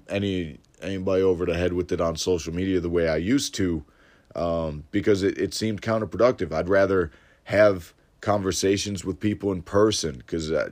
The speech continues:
you know, when, when you have to look at someone's face, when you have to, to see the way they respond if you say some hateful shit,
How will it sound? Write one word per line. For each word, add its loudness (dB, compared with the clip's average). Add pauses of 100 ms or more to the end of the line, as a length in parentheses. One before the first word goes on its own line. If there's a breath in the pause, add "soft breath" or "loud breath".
you -6
know, -4 (520 soft breath)
when, -4
when -2
you -2
have -2
to 0
look 0
at 0
someone's -2
face, -2 (100)
when -8
you -2
have 2
to, -2 (120)
to -2 (420)
see -2
the 0
way 2
they 4
respond 0
if -6
you -6
say 0
some -6
hateful -4
shit, 2